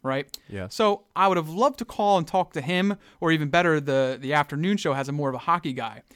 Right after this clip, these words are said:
Speaker 1: So I want it to be like, okay, so if talent doesn't matter, or, or, or, I'm sorry, if price doesn't matter and talent and everything, if Sidney Crosby,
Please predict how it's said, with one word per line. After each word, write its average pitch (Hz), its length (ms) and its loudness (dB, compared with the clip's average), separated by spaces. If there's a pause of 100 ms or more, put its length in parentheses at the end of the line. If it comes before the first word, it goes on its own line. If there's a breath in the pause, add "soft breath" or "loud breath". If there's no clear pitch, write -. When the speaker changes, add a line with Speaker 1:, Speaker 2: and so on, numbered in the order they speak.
(280 soft breath)
Speaker 1:
So 208 160 0
I 190 40 4
want 262 180 2
it - 60 -12
to 226 40 -8
be 196 140 -2
like, 185 260 2
okay, 180 440 0
so 208 160 -2
if 185 100 -6
talent 285 320 -2
doesn't 208 240 -4
matter, 175 460 2
or, 147 200 -6
or, 156 300 -2
or, 170 120 0
I'm 165 120 0
sorry, 139 220 2
if 135 100 -8
price 247 180 2
doesn't 190 200 -4
matter 180 260 2
and 143 100 -2
talent 185 200 -2
and 143 120 -2
everything, 135 300 -4 (220 soft breath)
if 190 100 -2
Sidney 370 340 -2
Crosby, 240 720 2